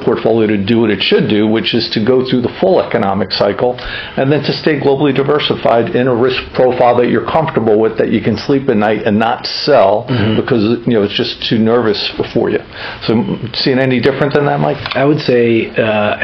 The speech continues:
Speaker 2: everything you said is a hundred percent right. Uh, and what I would say from a short-term or a tactical perspective, the two things that I would be most excited about as a, as an investor is, number one, we are getting close to the end of the rate hike campaign. So the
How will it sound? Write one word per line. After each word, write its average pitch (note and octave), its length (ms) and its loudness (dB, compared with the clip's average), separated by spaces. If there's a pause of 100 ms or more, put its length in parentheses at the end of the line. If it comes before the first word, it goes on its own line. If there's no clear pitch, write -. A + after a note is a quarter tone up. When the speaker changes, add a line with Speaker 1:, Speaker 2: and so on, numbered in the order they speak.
(140)
Speaker 2:
everything C#3 380 2
you G2+ 80 0
said A#2+ 220 0
is G2+ 100 0
a G2+ 60 0
hundred A#2+ 260 -2
percent G#2+ 320 0
right. G#2 260 0
Uh, G2 540 -2
and A2 160 0
what G#2+ 80 2
I G#2+ 60 2
would G#2 140 2
say A2 200 0
from G2+ 140 0
a F#2+ 60 0
short-term C3+ 600 0
or G2+ 80 2
a - 80 -4
tactical B2+ 480 0
perspective, F#2+ 600 -2
the G2 80 -2
two E3 220 0
things C#3 260 0
that A#2 120 2
I A2 120 2
would G#2 140 2
be A2 80 2
most G#2+ 280 0
excited G2+ 400 0
about F#2 400 0
as G#2 180 -2
a, G2 80 -2 (160)
as G#2 100 -2
an G#2 100 0
investor F#2+ 520 0 (160)
is, - 400 -4 (600)
number A#2+ 180 2
one, G#2+ 380 2
we B2 200 0
are B2 220 2
getting A#2 220 2
close G#2 360 0
to G#2 60 2
the G2+ 140 2
end G#2 120 0
of G2 60 2
the F#2 80 0
rate F#2+ 200 0
hike F#2 200 -2
campaign. F#2 480 -4
So G2 380 0
the G2 100 -2